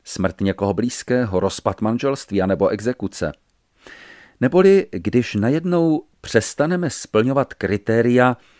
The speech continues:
dobrého a ctihodného křesťana. A společenství,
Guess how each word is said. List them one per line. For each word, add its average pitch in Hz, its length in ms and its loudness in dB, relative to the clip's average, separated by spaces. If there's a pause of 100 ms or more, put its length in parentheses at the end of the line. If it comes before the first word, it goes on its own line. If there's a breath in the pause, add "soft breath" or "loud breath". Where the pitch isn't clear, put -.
(260 soft breath)
dobrého 135 760 0
a 110 100 -2
ctihodného 87 720 -4
křesťana. 80 600 -6 (840)
A - 80 -10
společenství, 85 960 -8